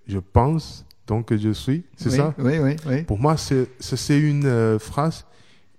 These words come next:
Speaker 1: que j'ai appris quand j'étais, je crois, dix-sept ans ou seize ans.
Speaker 2: Oui.
Speaker 1: Pour moi, c'est une phrase qui m'a aidé beaucoup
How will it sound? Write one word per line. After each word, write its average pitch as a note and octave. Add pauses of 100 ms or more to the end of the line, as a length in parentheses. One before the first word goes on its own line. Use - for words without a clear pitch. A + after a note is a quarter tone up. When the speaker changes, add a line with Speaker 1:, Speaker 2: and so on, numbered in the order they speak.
Speaker 1:
que G#2+
j'ai G2+
appris B2
quand G#2+
j'étais, G2+
je G#2+
crois, G2+ (500)
dix-sept G2
ans C#3+ (100)
ou G2
seize G#2+
ans. B2+ (240)
Speaker 2:
Oui. A#2 (140)
Speaker 1:
Pour G#2
moi, B2
c'est A#2+
une A2
phrase - (100)
qui G2+ (600)
m'a A2
aidé A#2
beaucoup B2